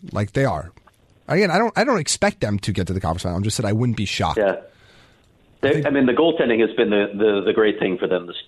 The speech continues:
Speaker 2: the story for them this year, going from league worst goals against to league best. It, it's interesting that the narrative out there is, you know, some of the knock on Barry Trotz as coach of the year is, where would they be without the goaltending? Well, how about giving Barry Cro-,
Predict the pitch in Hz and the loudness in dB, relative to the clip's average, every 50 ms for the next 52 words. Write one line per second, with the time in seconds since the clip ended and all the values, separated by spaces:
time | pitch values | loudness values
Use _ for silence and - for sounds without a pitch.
0 | _ _ 101 92 - - 113 90 85 87 - - 92 87 82 82 87 85 - 95 | _ _ -6 -6 -2 0 0 2 0 0 -2 -2 -2 0 0 0 -2 0 0 0
1 | 92 87 90 87 95 90 85 - 101 92 82 82 85 80 - - - - - - | 0 2 2 2 0 0 0 0 0 0 0 -2 -4 -6 -8 -12 -16 -16 -8 -2
2 | - 123 127 147 139 110 - 120 117 113 113 - 117 113 110 101 92 110 104 98 | 0 2 4 4 2 2 2 2 2 2 2 2 2 2 2 2 0 0 0 -2
3 | - - - 95 104 95 85 80 101 98 92 87 - - - - - - - - | -2 -4 -2 0 0 0 0 0 2 2 2 0 -2 -6 -14 -20 -20 -20 -20 -18
4 | - - - - _ _ - 170 175 170 185 160 160 208 240 226 294 269 - 277 | -18 -18 -20 -20 _ _ 0 0 2 2 0 0 2 0 0 0 0 0 2 2
5 | 233 180 127 - 127 110 110 123 127 127 127 127 120 117 107 110 110 - 107 104 | 2 2 2 2 2 2 2 2 2 2 2 0 0 2 0 0 0 2 2 2
6 | 104 110 110 107 104 101 98 - - - - - 127 117 120 - 135 135 127 - | 2 4 2 2 0 -2 -4 -10 -14 -18 -12 -8 -6 -4 -2 0 0 0 0 0
7 | - 170 151 139 120 104 107 110 123 - - 123 104 98 95 92 - _ _ 120 | 0 -2 0 0 0 0 0 0 0 0 -2 -2 -2 -2 -6 -8 -10 _ _ 0
8 | 110 113 107 107 - 117 110 113 113 - 104 92 - - - 113 - - 113 101 | 2 2 0 0 0 0 0 0 0 -2 -4 -6 -4 -4 -4 -4 -2 -2 -2 -2
9 | 98 101 104 107 107 101 92 87 - - _ _ _ _ _ _ _ _ _ _ | 0 2 2 4 2 2 0 -4 -8 -16 _ _ _ _ _ _ _ _ _ _
10 | _ _ _ _ _ _ - - - - _ _ _ - 143 147 160 160 151 151 | _ _ _ _ _ _ -20 -20 -20 -20 _ _ _ 0 2 4 4 4 4 4
11 | 143 135 127 147 139 131 123 113 117 113 110 - - 92 - 117 120 - - 104 | 2 2 2 2 2 2 2 2 2 2 0 0 -2 -4 -2 -2 -2 -2 -4 -4
12 | 95 95 85 - - 127 117 117 - - - - - 190 - 392 - - - - | -4 -6 -6 -2 2 2 2 2 0 -4 -6 -4 -2 -2 0 -2 -2 -4 -8 -14
13 | - - 285 - 143 165 202 208 220 180 139 139 175 190 165 - - 135 139 151 | -20 -8 -2 0 2 2 2 0 0 2 2 2 2 2 0 0 0 0 0 0
14 | - | -2